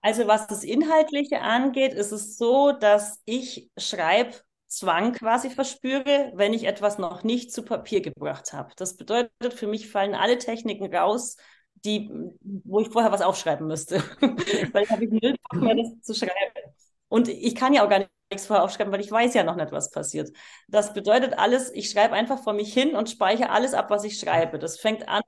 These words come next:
im Kopf einfach. Ja, ich schreibe nichts auf. Ähm, das fängt an bei der Augenfarbe der Protagonisten, das hört auf bei, äh, wie es da, also eigentlich alles, was schon passiert ist, was in der Vergangenheit passiert ist, wie es da aussieht,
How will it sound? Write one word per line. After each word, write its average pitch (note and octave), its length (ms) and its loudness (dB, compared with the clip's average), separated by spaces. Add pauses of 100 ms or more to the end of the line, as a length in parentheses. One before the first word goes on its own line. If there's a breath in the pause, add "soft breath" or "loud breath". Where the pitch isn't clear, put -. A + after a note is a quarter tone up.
(160)
im G3+ 140 -2
Kopf G3+ 320 -2
einfach. D#3 400 -6
Ja, E3 80 -4
ich F#3+ 140 -4
schreibe F#3 220 -2
nichts G#3 160 -8
auf. - 220 -6 (640 loud breath)
Ähm, F3+ 260 0
das F#3 160 -8
fängt G#3 220 0
an A3 120 -2
bei A3 100 4
der F3+ 140 4
Augenfarbe G#3+ 480 4
der G3+ 100 2
Protagonisten, A3 1120 0
das G#3 260 -2
hört G3 220 4
auf F#3 340 -2
bei, F3 240 4 (220)
äh, D#3+ 760 -2
wie G3 80 0
es G3 80 -10
da, D#3 280 2
also D#3+ 600 -4
eigentlich G3 220 0
alles, A#3 340 4
was G3 200 0
schon G3+ 120 -2
passiert G#3 400 -2
ist, G3+ 240 4
was G3 140 0
in F#3+ 80 -6
der G3+ 100 -4
Vergangenheit G#3 540 0
passiert G#3 460 -2
ist, F#3+ 300 -4
wie F3+ 60 -8
es F3+ 100 -10
da F#3+ 180 0
aussieht, A3 640 -2